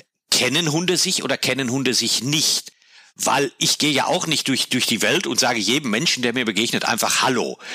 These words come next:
Das würde ein bisschen merkwürdig daherkommen. <laughs> Aber Menschen, die ich gut kenne, Freunde, Bekannte, wenn ich denen nicht Hallo sage,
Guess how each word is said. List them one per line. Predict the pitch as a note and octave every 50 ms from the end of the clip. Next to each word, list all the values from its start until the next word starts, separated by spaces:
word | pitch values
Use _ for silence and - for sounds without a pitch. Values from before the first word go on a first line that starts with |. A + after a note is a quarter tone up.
| - - -
Das | - - -
würde | A#2 B2+ B2 B2
ein |
bisschen | A#2 B2 - - A2 A2
merkwürdig | B2 C3 C#3 - A2 A#2 A2 G#2 G2+ - - - - _ _ _ _ _
daherkommen. | - A2 F#2+ F#2+ G#2+ A2 A#2+ - - A#2+ B2+ E3+ F#3 A3 - -
<laughs> | F#4 - - - - E4+ - - - - - - _ _ _ _
Aber | - D#3 D#3 D3
Menschen, | C3 C#3 D#3+ F#3+ - - D3 C#3
die | C3 C3+ B2
ich | A#2 -
gut | - - A#2 - -
kenne, | - - G3 G#3+ F3+ A2+
Freunde, | - - - F#2 B2 D#3+ G3+ G#3+ F3 A2
Bekannte, | E2 G2 - - - D3 G#3 A#3 - - C3 D3 F3+ - - - -
wenn | B2 B2 B2+
ich | G#2+ - - -
denen | - F#3 A3 A3 D3+ B2+ A2 G2+
nicht | C3 G3 B3+ B3+ - - - -
Hallo | C3+ C3 B2+ A#2+ A2 G2+
sage, | - A2 F#2+ F2+ G#2 A#2 D3+ G3 A3